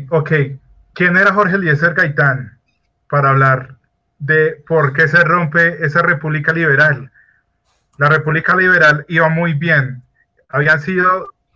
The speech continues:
tres presidentes, mejor dicho, súper progresistas, bueno, desarrollistas. Obviamente tienen sus defectos, pero crearon aeropuertos, crearon vías, crearon instituciones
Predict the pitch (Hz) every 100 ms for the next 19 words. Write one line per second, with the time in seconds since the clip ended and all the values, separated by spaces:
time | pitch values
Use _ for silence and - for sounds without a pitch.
0 | _ 180 170 175 151 180 170 170 151 143
1 | 151 151 - _ _ 160 170 147 147 147
2 | 170 170 175 170 _ _ _ _ _ _
3 | _ _ _ _ _ _ 175 156 160 160
4 | 160 147 139 180 156 - 175 175 170 151
5 | 156 147 131 143 143 139 135 156 151 170
6 | 160 151 - - _ _ - 143 147 165
7 | 170 175 - _ _ - 143 147 175 180
8 | 190 165 185 151 - 156 147 135 - -
9 | _ _ _ - 160 160 156 160 170 170
10 | 156 139 165 156 147 160 151 165 151 147
11 | 147 151 156 151 147 143 143 - _ _
12 | _ - 151 147 147 147 156 156 165 170
13 | 147 160 160 143 160 156 147 147 147